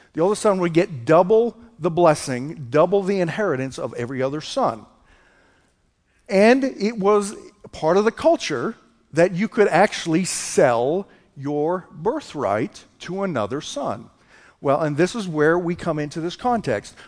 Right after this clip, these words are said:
where Jacob knows this, and he's looking at Esau, and he knows Esau is hungry.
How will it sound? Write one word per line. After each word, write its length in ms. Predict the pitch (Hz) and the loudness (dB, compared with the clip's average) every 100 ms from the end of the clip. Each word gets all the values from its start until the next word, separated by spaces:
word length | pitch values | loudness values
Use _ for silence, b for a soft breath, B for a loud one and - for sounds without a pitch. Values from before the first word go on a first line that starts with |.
| - | -10
where 120 | 143 | -2
Jacob 320 | 143 180 175 | 2 2 2
knows 360 | 156 214 269 127 | 2 2 2 0
this, 400 | 127 165 - - b b b _ | 0 0 -4 -14 b b b _
and 140 | - 156 | -10 -8
he's 240 | 165 127 127 _ _ _ | -8 -10 -16 _ _ _
looking 280 | 123 135 208 | -10 -4 -2
at 80 | 226 | 0
Esau, 340 | 196 - 151 | -2 0 0
and 100 | 151 | 0
he 80 | 156 | 0
knows 400 | 165 240 254 180 | 4 4 4 0
Esau 760 | 196 240 - 190 127 110 160 b b b b _ | -2 -2 0 0 2 2 0 b b b b _
is 120 | 135 | -12
hungry. 420 | 175 220 190 113 | -8 -8 -8 -10